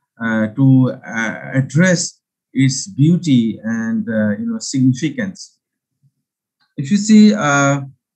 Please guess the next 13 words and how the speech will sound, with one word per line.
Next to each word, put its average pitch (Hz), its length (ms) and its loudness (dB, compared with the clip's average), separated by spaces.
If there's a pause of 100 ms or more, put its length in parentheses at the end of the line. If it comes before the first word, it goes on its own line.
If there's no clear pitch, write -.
(360)
a 151 80 -6
little 190 280 -4
bit 185 120 -4
more 170 240 2
detail 160 520 0
that, 131 280 -4
uh, 131 140 -4
all 156 200 -10
the 165 120 -10
water 165 420 -8
coming 151 320 -6
from 143 320 -8
Himalayas, 123 840 -4